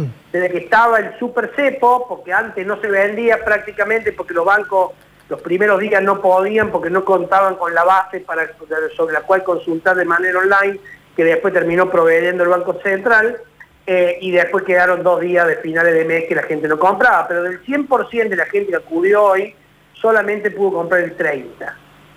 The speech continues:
O sea, fueron cien personas y compraron treinta. Setenta fueron rechazadas por estar dentro de los excluidos.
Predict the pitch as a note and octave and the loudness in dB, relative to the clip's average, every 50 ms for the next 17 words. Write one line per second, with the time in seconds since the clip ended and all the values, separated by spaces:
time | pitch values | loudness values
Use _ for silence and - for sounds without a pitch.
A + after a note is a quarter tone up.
0 | _ - - - - - F3 D3 - G#3 G#3+ G3+ F#3+ F3 D3+ - - A3 A#3 A#3+ | _ -20 -14 -10 -2 0 0 0 2 2 2 4 4 2 0 -2 0 0 0 2
1 | A#3+ A#3+ A#3 A3 A3+ A3+ A3 - C4 C4 C4+ C4+ D4 C#4 - - G3+ F#3 E3+ G3 | 2 2 2 2 2 0 0 0 0 0 2 0 -2 -6 -4 -2 -2 -2 0 0
2 | G3+ G3+ G3 F#3 - F#3+ E3+ D3+ D3 C#3+ C3+ - - - - - G3+ F#3+ - - | 0 0 0 -2 -4 -4 -4 -4 -4 -8 -10 -10 -10 -10 -4 -2 0 0 0 2
3 | B3 A#3+ A#3+ B3 B3 B3 B3 - - G#3 G3+ G3+ G3+ F#3+ F#3+ F#3+ F#3+ - G#3 G3+ | 2 2 2 2 2 2 0 0 2 0 2 2 2 2 0 -2 0 0 2 2
4 | G#3 G#3 - A#3+ A#3+ A3+ A3 A3 A#3 B3+ B3+ - - _ _ _ _ _ F3+ F#3 | 2 2 2 0 0 0 2 2 0 0 -2 -4 -14 _ _ _ _ _ -8 -6
5 | F#3+ F#3 - A3 A3 A3+ G#3 G#3+ A3 A3 A3 A3+ A3+ G#3+ G#3 F3+ F3 E3 - - | -6 -6 -2 -2 -2 0 0 -2 -4 -4 -2 -2 -2 0 0 0 -2 -2 -6 -6
6 | F#3+ F#3+ G3 G3 G3 F3+ E3 D3+ D3 C3+ C3+ | -2 0 0 0 0 0 -2 -2 -2 -2 -4